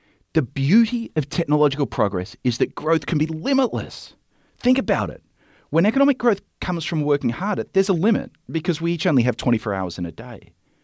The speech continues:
And with economic growth that comes from increasing investment in new machines, the problem is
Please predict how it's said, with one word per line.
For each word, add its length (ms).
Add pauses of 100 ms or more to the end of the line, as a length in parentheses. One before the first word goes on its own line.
(340)
And 100
with 100
economic 380
growth 320
that 140
comes 200
from 140
increasing 460
investment 420
in 60
new 120
machines, 460 (400)
the 80
problem 300
is 140